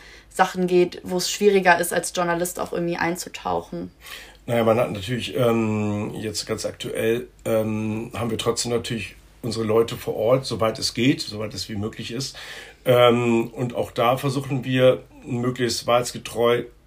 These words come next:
Speaker 2: die Geschehnisse abzubilden. Ähm, wenn seitens, sag ich mal, f-, ähm, Russlands irgendwelche, ähm, Journalisten, die in Russland tätig sind,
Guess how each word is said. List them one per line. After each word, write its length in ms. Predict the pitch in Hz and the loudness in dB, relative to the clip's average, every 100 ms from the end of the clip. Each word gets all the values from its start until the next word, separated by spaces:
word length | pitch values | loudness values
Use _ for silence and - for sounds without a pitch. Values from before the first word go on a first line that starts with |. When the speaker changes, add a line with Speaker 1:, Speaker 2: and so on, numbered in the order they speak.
| - - | -18 -12
Speaker 2:
die 60 | |
Geschehnisse 540 | 110 - 127 120 - 92 | -6 -2 -2 -2 -4 -6
abzubilden. 720 | 98 - 131 135 139 147 139 - - - - _ - | -4 -4 -2 2 2 0 -4 -10 -18 -20 -20 _ 0
Ähm, 680 | 120 117 113 117 113 113 - - _ _ - | 6 6 6 4 4 2 -2 -10 _ _ -12
wenn 300 | 107 113 113 | 0 2 2
seitens, 840 | 98 117 120 131 117 - - - _ _ | 4 6 6 0 -4 -4 -4 -8 _ _
sag 220 | - 104 | -6 -6
ich 60 | 101 | -4
mal, 240 | 104 104 | -4 -4
f-, 440 | - - - - - | -6 -14 -20 -20 -14
ähm, 420 | 73 - 71 92 | -12 -10 -10 -6
Russlands 500 | 123 123 123 113 110 | -2 0 2 2 0
irgendwelche, 720 | - 110 104 113 101 110 110 110 | -4 -4 -2 -2 0 0 0 -2
ähm, 600 | - 107 107 104 104 104 | -6 -6 -4 -4 -4 -6
Journalisten, 540 | 101 110 107 117 - | -4 -2 -2 -2 -2
die 60 | 113 | -2
in 80 | 104 | 0
Russland 360 | 110 - 101 | -2 -2 -2
tätig 260 | 123 113 110 | -2 -2 0
sind, 200 | 120 | -2